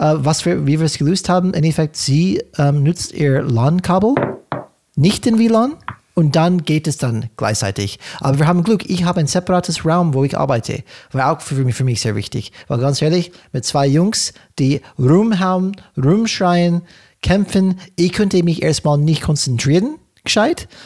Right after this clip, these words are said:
Und zweitens, es wäre dann zu ablenkend. Das heißt, wie du sagst, Alex, wie die Kontext ist. Ich, ich bin ein F-, F-, Familienmensch, habe meine Familie zu Hause, macht Homeoffice nicht so leicht, aber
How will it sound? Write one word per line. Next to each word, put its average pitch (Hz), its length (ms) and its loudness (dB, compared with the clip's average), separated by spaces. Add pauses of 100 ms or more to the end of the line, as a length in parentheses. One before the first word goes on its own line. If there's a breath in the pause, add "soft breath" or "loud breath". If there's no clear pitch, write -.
(200 loud breath)
Und 180 240 2
zweitens, 175 560 -2
es 160 160 -4
wäre 151 160 2
dann 147 220 -2
zu - 260 -4
ablenkend. 131 500 -2
Das 117 120 -4
heißt, 127 200 -2 (280 loud breath)
wie 147 100 2
du 214 80 2
sagst, 196 260 0
Alex, 107 360 -4 (180 soft breath)
wie 147 100 0
die 170 100 0
Kontext 185 440 0
ist. - 280 -6
Ich, - 100 -4
ich - 260 -2
bin 156 140 -2
ein 131 160 -4
F-, - 120 -8
F-, 127 340 -4
Familienmensch, 214 720 0 (240 loud breath)
habe 156 100 -6
meine 147 140 0
Familie 151 280 0
zu 127 160 0
Hause, 165 360 0 (320 loud breath)
macht 160 280 -2 (140)
Homeoffice 165 400 0
nicht 208 140 -2
so 143 100 -4
leicht, 131 300 -4 (320)
aber 190 380 0